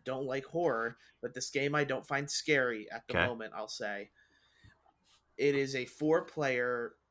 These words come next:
Speaker 1: survival shooter, like, puzzle type game. It has a lot of genres in it,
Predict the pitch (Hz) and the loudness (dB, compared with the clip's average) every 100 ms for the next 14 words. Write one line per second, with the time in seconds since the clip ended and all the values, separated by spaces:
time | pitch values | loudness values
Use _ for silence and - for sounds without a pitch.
0 | - - 139 131 131 131 135 - 135 127 | -12 -8 -4 -2 -2 -2 -4 -4 -4 -2
1 | 123 120 110 110 104 _ _ _ - - | -2 -2 -2 -4 -4 _ _ _ -8 -4
2 | 135 151 165 - 180 185 - _ _ _ | -2 0 -2 -2 -2 0 -2 _ _ _
3 | 185 185 202 202 214 226 - _ _ - | -8 -2 0 0 0 -6 -14 _ _ -20
4 | - - - _ 143 147 143 - 165 185 | -20 -20 -20 _ 4 6 4 2 2 0
5 | 156 135 147 156 143 135 131 117 123 120 | 2 4 4 2 0 0 0 -2 -6 -6
6 | 113 110 | -6 -8